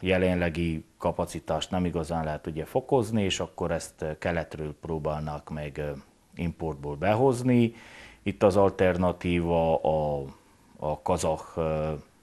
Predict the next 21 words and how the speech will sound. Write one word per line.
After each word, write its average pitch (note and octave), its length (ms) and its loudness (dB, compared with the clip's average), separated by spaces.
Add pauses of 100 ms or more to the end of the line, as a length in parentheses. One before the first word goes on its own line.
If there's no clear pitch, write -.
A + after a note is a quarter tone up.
(200)
kőolaj A#2 540 8
volna. B2 520 4 (840)
Itt G#2 280 2
a G2+ 340 12
probléma G#2 560 8
az, G2 180 2
hogy F2+ 200 2
ez F2 160 2
egy F2+ 180 2
olyan F2+ 220 4
csővezetéken E2+ 840 0
érkezne E2 480 -2
hozzánk, D#2+ 580 -2
amelyik, D#2 560 -2
ö, D#2 200 -2 (580)
most D#2+ 280 -4
jelenleg D#2+ 540 0
orosz D#2+ 260 -6
fennhatóság D2+ 760 -4
alatt D2 320 -4
van, E2+ 400 0